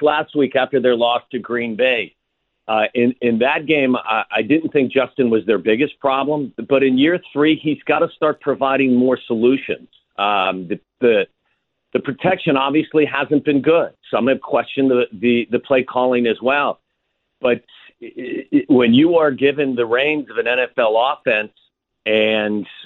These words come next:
uh, what do they say? Too much is given, much is expected. We just haven't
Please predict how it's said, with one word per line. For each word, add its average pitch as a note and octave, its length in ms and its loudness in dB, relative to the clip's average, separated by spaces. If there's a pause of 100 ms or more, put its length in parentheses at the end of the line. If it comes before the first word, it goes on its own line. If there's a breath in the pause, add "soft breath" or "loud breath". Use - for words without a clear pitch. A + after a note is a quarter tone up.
uh, A2+ 140 2
what A2 140 4
do B2 100 4
they B2 260 0
say? C3 180 2
Too - 160 -8
much A#2 220 0
is G2+ 140 -6
given, A#2+ 260 0
much A2+ 220 -2
is B2 160 -4
expected. B2 600 -2 (420)
We B2 80 0
just C#3 280 -2
haven't C3+ 380 -2